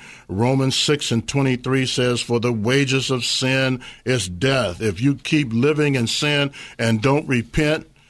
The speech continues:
there's gonna be one place for you, and that's eternal separation from God in hell throughout eternity. Let me give you the final, uh, six,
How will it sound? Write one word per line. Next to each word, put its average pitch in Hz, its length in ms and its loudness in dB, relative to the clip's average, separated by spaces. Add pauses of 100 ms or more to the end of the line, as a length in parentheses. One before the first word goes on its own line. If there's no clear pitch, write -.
(340)
there's 120 300 0
gonna 127 240 0
be 120 180 2
one 131 280 2
place 143 340 2
for 135 180 0
you, 131 300 2
and 113 80 2
that's 117 200 0
eternal 127 460 0
separation 127 760 0
from 113 220 0
God 117 360 2
in 113 120 0
hell 113 380 0
throughout 104 380 0
eternity. 82 640 -4 (720)
Let 120 220 0
me 147 200 2
give 127 280 2
you 123 260 2
the 107 280 -2 (160)
final, 107 640 0
uh, 87 320 -2
six, - 640 -2